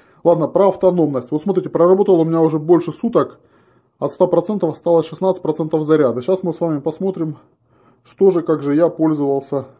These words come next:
S семь Edge.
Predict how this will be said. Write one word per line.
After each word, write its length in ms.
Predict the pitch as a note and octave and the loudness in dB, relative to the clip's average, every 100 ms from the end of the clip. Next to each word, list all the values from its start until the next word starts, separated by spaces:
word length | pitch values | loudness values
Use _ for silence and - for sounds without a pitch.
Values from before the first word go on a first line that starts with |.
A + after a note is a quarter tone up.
| _ _ _ _ _ _ _ _ _ _ _ _ _ _ _ _ _ _ _ _ | _ _ _ _ _ _ _ _ _ _ _ _ _ _ _ _ _ _ _ _
S 220 | C#3+ C#3+ | -6 -4
семь 240 | D#3+ D#3+ D3+ | -2 0 0
Edge. 440 | C3+ A#2+ A#2+ | -2 -4 -8